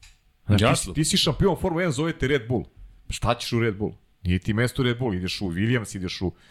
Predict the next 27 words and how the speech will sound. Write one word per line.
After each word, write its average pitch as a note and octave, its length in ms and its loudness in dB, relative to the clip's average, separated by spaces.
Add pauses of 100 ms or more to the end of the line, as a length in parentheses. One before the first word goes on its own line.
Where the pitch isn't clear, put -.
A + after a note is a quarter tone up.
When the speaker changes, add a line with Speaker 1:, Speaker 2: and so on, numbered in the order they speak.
(240)
Speaker 1:
McLaren, G#2+ 500 2
ideš F#2 240 -10
u F#2 140 -2
Ferrari. A2 460 2 (180)
Znaš, G#2 180 -6 (220)
to, - 100 -6
to G2+ 180 2
su, D3 200 0
to, G#2+ 200 -2
to A2 180 -2
su - 120 -8
tvoje D#3 260 2
mete, D3 300 -4
a D#2+ 60 -14
ne G2+ 320 -4
neki B2 280 0
Red B2 160 0
Bull. A#2+ 160 -2 (800)
A D#2+ 120 0
danas G2 260 2
pričamo G2 420 -4
o F#2 60 2
Red F#2+ 180 -2
Bullu G2 220 -2
kao F#2 200 -4
najboljem G2+ 300 -2
timu, G2 360 -6